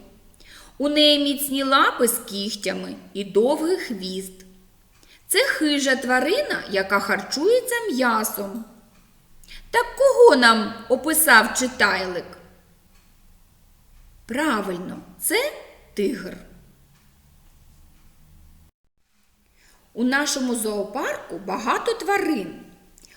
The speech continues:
Упізнайте, хто це. Хижий, великий, жовтувато-коричневий, смугастий. Це тигр.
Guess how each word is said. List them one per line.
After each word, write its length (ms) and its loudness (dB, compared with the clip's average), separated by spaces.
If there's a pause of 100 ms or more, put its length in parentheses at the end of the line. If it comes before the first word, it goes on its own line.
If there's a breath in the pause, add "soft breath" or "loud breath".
(120 soft breath)
Упізнайте, 840 -2
хто 380 2
це. 380 -6 (840 soft breath)
Хижий, 840 -2
великий, 1040 -2 (180 loud breath)
жовтувато-коричневий, 1900 -2 (100)
смугастий. 1000 -2 (2250)
Це 240 -2
тигр. 600 2